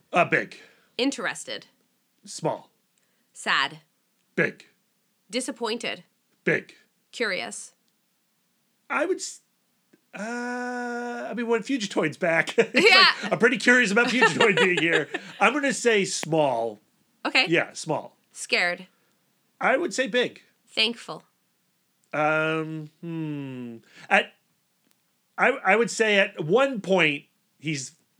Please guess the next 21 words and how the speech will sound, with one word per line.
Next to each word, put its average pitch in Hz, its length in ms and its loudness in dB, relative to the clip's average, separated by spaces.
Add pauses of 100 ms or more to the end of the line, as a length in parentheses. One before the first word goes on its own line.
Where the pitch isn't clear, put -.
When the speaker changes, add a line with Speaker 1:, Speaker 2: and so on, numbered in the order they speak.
Speaker 1:
big 170 280 2
thankful, 113 720 -6 (540)
but 160 240 2 (140)
for - 80 -4
the 156 80 -4
majority 180 400 2
of 151 60 -2
The 156 60 0
Last 143 300 0
Ronin, 139 360 -4
he's 135 220 -8
small 139 380 -2
thankful. - 600 -12 (220)
Speaker 2:
Worried. 196 540 -6 (580)
Speaker 1:
Big. - 400 -2 (280)
Speaker 2:
Relaxed. 190 640 -6 (220)
Speaker 1:
<laughs> - 140 -2 (100)
Not 135 220 -2
at 117 80 -8
all. 104 200 -8 (320)
Speaker 2:
Disgusted. 233 760 -6